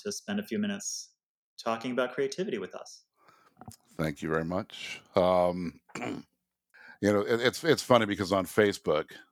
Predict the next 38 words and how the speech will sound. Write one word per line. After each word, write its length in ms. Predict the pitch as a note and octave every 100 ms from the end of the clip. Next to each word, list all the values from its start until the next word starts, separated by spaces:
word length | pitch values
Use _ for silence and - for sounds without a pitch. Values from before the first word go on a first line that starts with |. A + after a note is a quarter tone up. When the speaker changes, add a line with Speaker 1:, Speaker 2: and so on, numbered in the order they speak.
| -
Speaker 2:
I, 160 | F#2 G2
I, 80 | G2
I 200 | G2+ G2+
was 160 | G#2 A2+
Speaker 1:
Mm-hmm. 60 | A2+
Speaker 2:
keeping 420 | A2 G#2 F#2+ F2+
count 480 | - F2+ D#2 D2 - -
of 340 | F2 E2+ E2 D#2
all 260 | D2 E2 E2
of 80 |
the 80 | D#2
friends 340 | - F2 C#2+ D2+
that 80 |
I 80 | D2
lost 540 | C#2 C2+ A#1+ - - _ _ _ _ _ _ -
in 120 | A2
Speaker 1:
Mm. 80 | -
Speaker 2:
all 140 | A1+
of 80 | A#1+
this. 420 | A1+ G#1+ - - _ B1+
And, 440 | C2 A1+ G#1+ G#1 G#1
uh, 300 | G#1 - - _ _ _ _ _ _ _ - - - - - _ _ _ _ _ _
you 120 | A2+ A#2
know, 80 |
I 80 | A2+
stopped 400 | - C3+ G#2+ -
counting 320 | B2 A#2+ A2
at 100 | F#2
twenty-two. 560 | - B2 G#2 - D3 - - - - - - _ _ _ -
Speaker 1:
Ugh. 280 | A#2+ G#2+ - - _ _ _ _ _ _ _ _ _
Speaker 2:
And 840 | - G2 F#2+ F#2 F#2 F#2 F#2 F2+ F2+
that 180 | G2 -
count 260 | A2 A2
has 140 | G2+ F#2
gone 240 | G2+ G2
over 180 | F#2+ F#2
thirty 360 | - A2+ F#2+ E2
now. 360 | D2 C#2 C2+